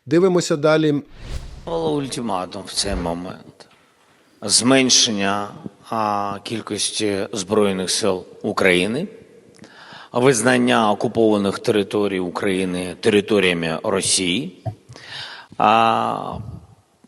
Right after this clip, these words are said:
Speaker 2: хотіли поставити, ем,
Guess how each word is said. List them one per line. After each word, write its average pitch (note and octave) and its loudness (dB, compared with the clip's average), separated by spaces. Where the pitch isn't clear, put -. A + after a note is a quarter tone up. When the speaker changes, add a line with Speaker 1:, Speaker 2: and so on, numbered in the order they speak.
Speaker 2:
хотіли B2 0
поставити, G#2+ 0
ем, G1+ -14